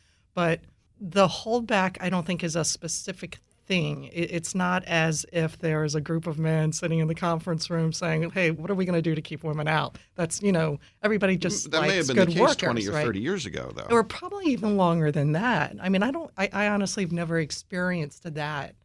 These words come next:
Speaker 1: sense or that feeling, right? M-, all people, men and women, both genders that hit that C-suite or those executive tiers or those higher leadership tiers, they just want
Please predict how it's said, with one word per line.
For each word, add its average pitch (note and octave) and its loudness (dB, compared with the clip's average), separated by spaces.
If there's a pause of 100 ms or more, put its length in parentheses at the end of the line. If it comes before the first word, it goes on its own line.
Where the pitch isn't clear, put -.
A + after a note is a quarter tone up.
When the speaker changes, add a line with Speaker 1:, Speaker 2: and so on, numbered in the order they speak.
(140)
Speaker 1:
sense D#3 -8
or D#3+ -2
that D3+ -2
feeling, D#3 -6
right? E3 -4
M-, E3 -8 (420)
all G#3+ 2
people, C#3+ -4
men D3+ -2
and D3 -2
women, C#3+ -2
both E3 2
genders E3 0
that D3 -2
hit G3+ -10
that C#3+ -4
C-suite D#3 -8 (280)
or F3+ 0
those D#3+ 2
executive D#3+ -4
tiers D3+ -4
or D#3 -4
those D3 -8
higher D#3 -4
leadership E3 -4
tiers, D#3+ -8 (380)
they A3+ -6
just B3 -6
want F#3 -2